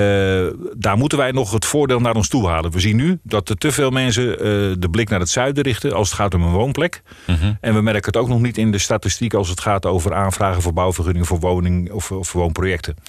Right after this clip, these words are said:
Speaker 2: Ja.
Speaker 1: Dus, dus daar zijn we nu wel met, met, eh, druk mee bezig.
Speaker 2: Is dat ook een van de, eh, speerpunten van De Kop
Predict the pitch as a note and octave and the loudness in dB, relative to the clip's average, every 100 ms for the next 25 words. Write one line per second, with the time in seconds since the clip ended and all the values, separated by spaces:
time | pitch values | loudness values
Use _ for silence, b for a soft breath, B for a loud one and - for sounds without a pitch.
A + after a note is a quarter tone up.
0 | B B B B G#2+ F#2+ F2 - G2 F2 | B B B B -2 0 -4 -8 -6 -2
1 | A2 B2 A#2 A#2+ A#2+ A2+ A2+ A#2 A2+ A#2 | 0 2 2 2 2 2 0 -2 -2 -2
2 | A2 G#2 A2+ G#2 G2 F2 D#2+ D#2+ B2 C3 | -2 -2 -2 0 0 -2 -4 -4 -2 0
3 | C3 - D3 C3 B2 A2+ A2 G#2 F#2+ - | 0 0 0 0 2 2 2 2 -2 -6
4 | - F#2+ F#2 - D#3 C#3 - A2 G2 F#2 | -2 0 2 0 0 0 0 0 2 0
5 | - F#2 F2+ D#2+ E2+ - - B2+ - | 2 2 2 0 -2 -4 -2 -2 -2